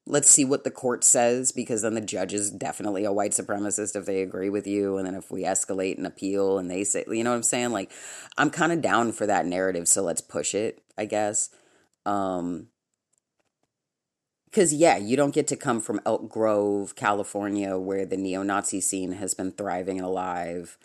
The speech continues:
for, like, a while. Like, it's fine there. You know, it's, like, Anaheim-y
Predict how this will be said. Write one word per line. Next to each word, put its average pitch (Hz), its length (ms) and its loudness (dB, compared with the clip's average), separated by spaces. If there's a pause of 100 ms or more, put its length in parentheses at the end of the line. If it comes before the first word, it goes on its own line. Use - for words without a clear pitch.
(680)
for, 98 240 -2
like, 95 160 0
a 95 80 0
while. 82 440 -2
Like, 85 140 -4
it's 85 140 -6
fine 82 560 -8
there. 90 580 -6
You 107 60 -8
know, 95 80 -6
it's, 104 80 -6
like, 92 180 -6
Anaheim-y 90 800 -6